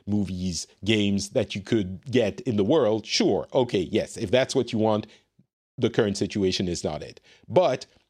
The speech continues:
it is absolutely not the cable bundles at all. So fight that urge to feel like it's the same. You can decide what you want, you can stop anytime, and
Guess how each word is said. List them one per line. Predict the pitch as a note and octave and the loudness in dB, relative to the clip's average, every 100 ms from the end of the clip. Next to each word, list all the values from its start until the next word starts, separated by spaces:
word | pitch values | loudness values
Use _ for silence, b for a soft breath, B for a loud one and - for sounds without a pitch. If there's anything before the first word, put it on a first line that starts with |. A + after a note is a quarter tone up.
| _ | _
it | G3 | 2
is | E3+ B2+ - | 2 0 -2
absolutely | C#3+ C#3 C#3 B2 A2+ A#2 | -2 0 0 0 0 0
not | G#2 G2 - | 2 2 0
the | G2 | -2
cable | - G2+ F2+ D2+ | 0 0 0 -4
bundles | E2 C#2 - - - | -6 -8 -12 -14 -2
at | B2 | 0
all. | F2+ - | 0 -4
So | - G#2 F2 - B B _ _ _ _ D3+ B2+ - | -2 -2 -2 -6 B B _ _ _ _ -12 -12 -4
fight | - E3 F#3 D#3+ | 2 4 4 2
that | C#3+ - | 2 2
urge | D3 D3+ A#2+ G#2+ - | 2 4 4 2 0
to | C3 | -2
feel | - B2+ C3+ | -2 0 2
like | A2 G#2 G2 | 4 4 2
it's | G2+ - | 0 0
the | F#2 | 0
same. | A2 F2 D#2 b b - | 0 -2 -4 b b -4
You | B2 | 0
can | - G#2+ | 2 2
decide | G2 - D3+ E3+ | 0 2 2 4
what | F3 F3 | 0 0
you | D#3 | -2
want, | B2 B2+ | 0 0
you | A#2+ | -2
can | F#2+ E2 | -4 -4
stop | - D3+ - | 0 0 0
anytime, | C3+ C3 B2+ A2 G#2 G2+ B B - | -2 -2 2 2 2 -2 B B 0
and | A#2 A2 G#2 | 2 4 2